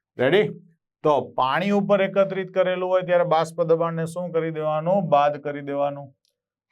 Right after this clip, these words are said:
એટલે આ પચીસ ને અહીંયાથી આપણે બાદ કરીએ તો આ વધે સાતસો.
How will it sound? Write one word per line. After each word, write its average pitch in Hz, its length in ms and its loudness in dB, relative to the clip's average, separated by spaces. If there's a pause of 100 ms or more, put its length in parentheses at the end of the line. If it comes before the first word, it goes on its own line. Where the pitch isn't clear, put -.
(100)
એટલે 143 180 2
આ 147 80 2
પચીસ 151 580 -2
ને 165 80 0
અહીંયાથી 160 300 2
આપણે 147 200 2
બાદ 139 280 2
કરીએ 143 360 2
તો 127 120 -4
આ 131 180 4
વધે 127 360 -2
સાતસો. 131 760 -6